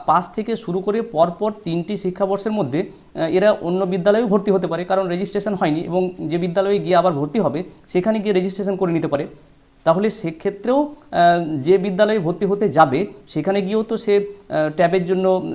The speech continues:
এলিজিবল হয়ে যেতে পারে। তাহলে আমার এখানে যদি তাকে ট্যাব একবার দিয়ে দেওয়া হয়, তাহলে অন্য স্কুলে ভর্তি যদি হয় তাহলে সেখানে গিয়েও ট্যাব গ্র্যান্ট একবার পেয়ে যেতে পারে। তো এখানে একটা বিভ্রান্তি হয়তো সৃষ্টি হতে পারে, সেই জন্য আমার, আহ, মতে মনে হচ্ছে এদেরকেও ডিঅ্যাক্টিভ করা প্রয়োজন।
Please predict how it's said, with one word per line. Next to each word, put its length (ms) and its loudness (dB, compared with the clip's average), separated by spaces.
এলিজিবল 360 2
হয়ে 160 0
যেতে 140 -2
পারে। 220 0
তাহলে 240 0
আমার 340 0
এখানে 280 -4
যদি 180 -2
তাকে 200 0
ট্যাব 280 2
একবার 280 -2
দিয়ে 140 4
দেওয়া 180 6
হয়, 180 -4
তাহলে 480 0
অন্য 320 2
স্কুলে 260 -2
ভর্তি 400 -2
যদি 260 0
হয় 300 2
তাহলে 180 2
সেখানে 320 -2
গিয়েও 160 -2
ট্যাব 240 2
গ্র্যান্ট 220 -2
একবার 180 -2
পেয়ে 160 0
যেতে 140 -2
পারে। 180 -8
তো 240 2
এখানে 380 -2
একটা 340 2
বিভ্রান্তি 500 -2
হয়তো 240 -6
সৃষ্টি 300 -4
হতে 180 0
পারে, 220 -4
সেই 180 0
জন্য 340 0
আমার, 400 0
আহ, 220 -2
মতে 240 -2
মনে 180 2
হচ্ছে 240 -2
এদেরকেও 340 -2
ডিঅ্যাক্টিভ 360 -2
করা 200 0
প্রয়োজন। 440 2